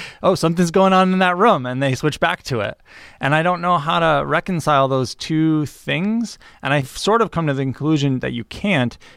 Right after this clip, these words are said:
You just have to balance your priority. So is it a higher priority that everything happen out in the open,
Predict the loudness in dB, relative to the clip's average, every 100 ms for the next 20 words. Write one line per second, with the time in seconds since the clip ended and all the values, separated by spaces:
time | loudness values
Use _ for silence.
0 | -4 0 2 0 -2 -4 -2 -2 0 -2
1 | -2 -2 0 0 2 2 2 -2 -2 0
2 | 0 0 -2 -2 -2 0 0 0 0 2
3 | 2 0 -4 -8 -12 -20 -8 -2 0 2
4 | 0 -2 -4 -4 -4 -4 -2 -2 -4 -2
5 | 0 0 -2 -4